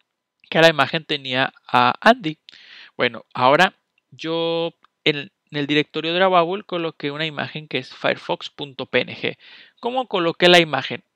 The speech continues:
Es muy sencillo, la arrastras como cualquier imagen. Entras a mi carpeta, mis documentos, etcétera, etcétera, escritorio, donde esté, arrastras, la sueltas en Drawable y listo. O puedes hacer el clásico control C y control V,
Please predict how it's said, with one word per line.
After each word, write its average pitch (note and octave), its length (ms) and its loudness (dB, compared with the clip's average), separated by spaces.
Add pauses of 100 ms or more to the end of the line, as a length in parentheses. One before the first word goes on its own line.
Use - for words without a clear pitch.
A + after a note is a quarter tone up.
Es F#3 140 0
muy G3 140 -12
sencillo, D#3 500 -10 (160)
la C3+ 140 6
arrastras E3+ 720 2 (360)
como F#3 280 -8
cualquier D#3+ 400 0
imagen. D3+ 480 -4 (1160)
Entras D#3 300 2
a C3+ 80 -4
mi B2+ 120 -16
carpeta, G3 600 0
mis E3+ 140 -12
documentos, F#3 960 -10
etcétera, D#3 460 -4
etcétera, F#3+ 220 -4
escritorio, F#3+ 560 -6
donde C#3+ 180 -8
esté, A3 300 -4 (320)
arrastras, G3+ 880 4
la C#3 200 4
sueltas E3 420 -4
en F3 100 -8
Drawable F#3 500 0
y - 80 0
listo. B2 400 -8 (300)
O D4 120 -2
puedes G3 320 0
hacer E3 300 -4
el D3 180 -2
clásico B2 520 -4
control B2 420 -12
C G3 380 -2
y F3+ 120 -10
control B2 540 -10
V, G#2 180 -12